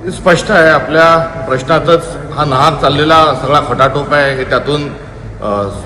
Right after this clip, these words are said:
आपण ध्व-, ध्वनित करत आहात आणि ते स्पष्ट देखील आहे. मात्र औरंगजेबाच्या कबर कशासाठी यांना आठवतीये, तर सरकारचं चारी बाजूंनी जे फेल्युअर आहे, या त्यांच्या फेल्युअरला लपवण्याकरता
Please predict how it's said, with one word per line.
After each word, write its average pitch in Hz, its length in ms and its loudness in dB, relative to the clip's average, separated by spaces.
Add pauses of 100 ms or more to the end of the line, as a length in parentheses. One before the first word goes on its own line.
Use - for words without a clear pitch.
(340)
आपण 131 240 -4
ध्व-, 101 360 -2
ध्वनित 127 240 -2
करत 147 280 0
आहात 147 240 4
आणि 151 180 -2
ते 165 60 -2
स्पष्ट 175 340 -2
देखील 120 300 0
आहे. - 320 -8 (300)
मात्र 196 600 2
औरंगजेबाच्या 175 1040 2
कबर 196 440 0
कशासाठी 170 600 -2
यांना 147 200 -2
आठवतीये, 120 500 -2 (640)
तर 190 40 -6
सरकारचं 165 960 0 (440)
चारी 147 240 4
बाजूंनी 202 480 2
जे 190 120 2
फेल्युअर 143 420 2
आहे, 85 200 -4 (720)
या 202 460 4
त्यांच्या 160 300 -2
फेल्युअरला 175 580 2
लपवण्याकरता 151 1000 0